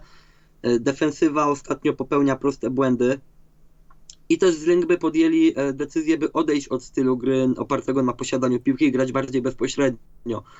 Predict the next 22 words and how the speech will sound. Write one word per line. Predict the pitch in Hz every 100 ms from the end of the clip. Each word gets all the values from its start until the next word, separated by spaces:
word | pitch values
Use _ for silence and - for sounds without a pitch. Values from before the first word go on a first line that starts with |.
| - - - -
Myślę, | 156 - 196
że | 180 160
z |
Legią | 165 170 165 160
wrócą | 156 165 151 135
do | 131 131 131 127 127 123
trzymania | - 139 135 131 127 120
futbolówki, | 107 113 131 123 - 127 -
o | 127
ile | 123 123
Legia | 127 127
im | 120
na | 120
to | 120
pozwoli, | 131 117 113 147 - - - - - - 131
i |
będą | 131 147 147
starali | 143 151 143 143 143 139
się | - 143 135 127
zwalniać | 147 147 143 135
tempo | - 127 131
spotkania. | - 127 127 117 127